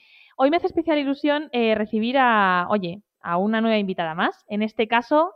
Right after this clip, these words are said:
eh, tenemos en el capítulo de hoy a Inma Tello, H R Business Partner en Canon.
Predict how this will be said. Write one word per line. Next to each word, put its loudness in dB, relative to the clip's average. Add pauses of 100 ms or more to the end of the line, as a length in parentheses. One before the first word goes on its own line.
eh, -2
tenemos -2
en -2
el -2
capítulo -2
de 4
hoy 2
a 0
Inma 0
Tello, -2 (180)
H -4
R 2
Business -4
Partner 0 (100)
en -4
Canon. -4